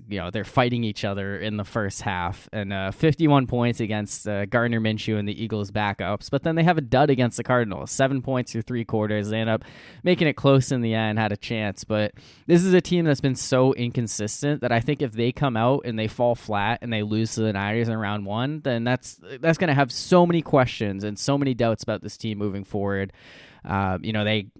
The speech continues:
have an opportunity to go back to Tampa where they barely lost in week one, and that was against a healthy Bucs team. The Bucs are,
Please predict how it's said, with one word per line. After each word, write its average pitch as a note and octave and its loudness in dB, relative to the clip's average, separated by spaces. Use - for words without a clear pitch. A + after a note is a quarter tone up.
have B2 4
an C3 2
opportunity C#3+ 4
to C3+ 8
go A#2 4
back G#2+ 0
to D3 -2
Tampa C3 0
where A#2+ 2
they G#2 0
barely A#2 0
lost C#3 2
in C3+ -2
week C#3 0
one, A2+ -2
and G#2 -6
that A2+ -2
was B2 0
against A2 -6
a F2+ -4
healthy C#3 0
Bucs B2 2
team. A2+ -4
The - -20
Bucs B2+ 0
are, A2+ -2